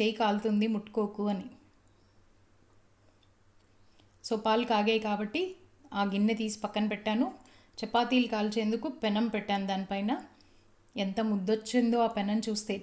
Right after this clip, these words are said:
చేసినందుకు మెచ్చుకోవాలండి, అంత సులువేం కాదు ఆ చిన్న చిన్న వస్తువులు చేయడం. నా చేతిలో ఉన్న అట్లకాడ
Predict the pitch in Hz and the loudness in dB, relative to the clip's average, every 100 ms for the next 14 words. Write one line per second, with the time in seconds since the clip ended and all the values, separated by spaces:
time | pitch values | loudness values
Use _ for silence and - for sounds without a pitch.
0 | 214 202 208 262 277 285 247 214 - 233 | -2 -2 4 4 6 6 4 4 0 2
1 | 226 220 196 196 196 190 226 220 214 294 | 4 4 2 0 0 0 0 2 2 2
2 | 349 254 220 214 202 190 196 220 202 240 | 0 2 2 2 0 0 -2 0 0 0
3 | 269 277 247 - 247 240 220 208 202 - | 4 4 4 2 2 2 2 0 -2 -8
4 | - - - 214 220 247 220 269 294 285 | -20 -20 -10 -2 2 2 2 2 4 4
5 | 233 240 254 277 | 2 0 0 0